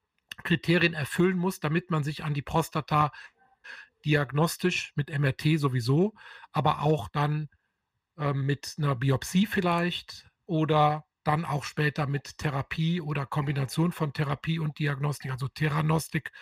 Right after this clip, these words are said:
herantrauen darf? Oder kann man einfach sagen als Radiologe, „Ich mach das jetzt.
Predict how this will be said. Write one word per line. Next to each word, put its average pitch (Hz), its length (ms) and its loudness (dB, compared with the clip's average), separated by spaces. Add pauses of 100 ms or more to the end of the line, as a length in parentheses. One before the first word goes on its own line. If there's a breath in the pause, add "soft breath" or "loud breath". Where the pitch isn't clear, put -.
(600 loud breath)
herantrauen 151 680 2
darf? 147 340 6
Oder 202 140 2
kann 214 160 4
man 180 80 4
einfach 180 240 0
sagen 170 280 2
als 160 220 -4
Radiologe, 147 560 2 (320 soft breath)
„Ich - 140 0
mach 302 80 6
das - 180 -2
jetzt. - 320 -10